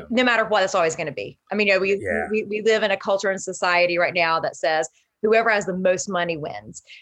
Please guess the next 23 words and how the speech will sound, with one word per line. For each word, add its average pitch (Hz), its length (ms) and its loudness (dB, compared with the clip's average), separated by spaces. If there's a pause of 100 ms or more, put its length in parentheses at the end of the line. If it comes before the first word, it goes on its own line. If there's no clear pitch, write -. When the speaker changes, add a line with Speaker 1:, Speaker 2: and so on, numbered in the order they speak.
(180)
Speaker 1:
Um, 170 300 0
whoever 196 280 2
has 190 140 0
the 190 80 -6
most 185 300 -2
money 175 260 -2
has 175 140 -4
the 180 80 -8
most, 160 280 -4 (100)
w-, 208 200 -6
which 220 220 0
is 165 120 -4 (120)
literally 190 460 2
true 170 640 -2
in 175 140 -4
most 175 420 0 (340)
structures, 220 720 -2
has 180 140 -2
the 180 60 -8
most 156 240 -4
power 175 300 0
and 135 100 -8
influence. - 640 -16